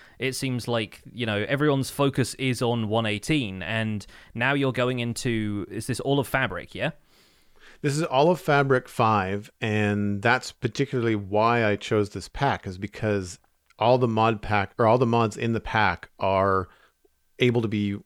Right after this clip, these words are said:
Speaker 2: installed on one eighteen dot one.
Speaker 1: Oh, so it's,
Speaker 2: So
Speaker 1: like, right up to date mod pack. Interesting, 'cause I'm, I'm s-
Speaker 2: Fabric is fantastic for that.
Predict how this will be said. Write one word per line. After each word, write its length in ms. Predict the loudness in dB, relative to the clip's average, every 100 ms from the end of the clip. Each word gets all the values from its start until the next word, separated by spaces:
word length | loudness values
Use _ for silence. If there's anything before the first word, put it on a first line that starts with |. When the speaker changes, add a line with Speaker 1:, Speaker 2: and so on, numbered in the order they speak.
| _ _
Speaker 2:
installed 480 | -8 -4 2 2 2
on 240 | -2 -6 -4
one 160 | -2 0
eighteen 320 | -2 -2 -2
dot 180 | -2 -2
one. 160 | -2 -4 _ _ _
Speaker 1:
Oh, 380 | 2 4 4 4
so 200 | 2 4
it's, 140 | 4 4
Speaker 2:
So 40 |
Speaker 1:
like, 280 | 0 -2 -8
right 380 | -10 2 4 4
up 180 | 0 -4
to 100 | -4
date 320 | 0 0 0
mod 220 | 0 -2 -2
pack. 300 | -4 -4 -4
Interesting, 640 | -6 -2 -2 -4 -6 -8
'cause 140 | -2 0
I'm, 160 | 0 -2 -2
I'm 100 | 4
s- 100 | 4
Speaker 2:
Fabric 180 | 4 2
is 140 | 2 2
fantastic 600 | 0 0 -2 -2 -6 -10
for 100 | -8
that. 200 | -8